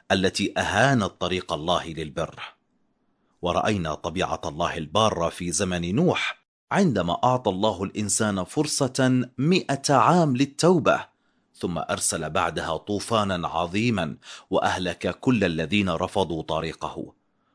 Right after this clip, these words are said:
ورأينا في حلقتنا السابقة بر الله عندما بلبل ألسنة المتمردين عليه في بابل، فصاروا يتكلمون بلغات مختلفة. وهكذا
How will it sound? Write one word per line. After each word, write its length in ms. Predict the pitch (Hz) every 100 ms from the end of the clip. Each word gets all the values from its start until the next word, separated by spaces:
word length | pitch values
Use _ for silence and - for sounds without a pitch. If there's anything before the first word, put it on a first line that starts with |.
| _
ورأينا 540 | - 147 196 170 135 131
في 180 | 127 90
حلقتنا 540 | 98 95 185 185 170
السابقة 640 | 151 - 175 92 - 90
بر 300 | 80 107 92
الله 420 | 85 92 117 117 117 _ _ -
عندما 480 | 123 180 113 85 82
بلبل 420 | 95 117 90 80
ألسنة 580 | 80 101 101 - 127 98
المتمردين 840 | 98 85 107 113 95 85 85 110 95
عليه 500 | 73 82 104 87 87
في 200 | - 92
بابل، 460 | 85 120 80 73 - _ _ _
فصاروا 600 | - 92 113 123 156 165
يتكلمون 880 | 82 80 95 101 85 85 113 113 107
بلغات 560 | 98 147 127 95 107 -
مختلفة. 600 | 82 80 - 78 76 71 - _ _ _ _ _ -
وهكذا 800 | 139 143 185 - 110 101 95 -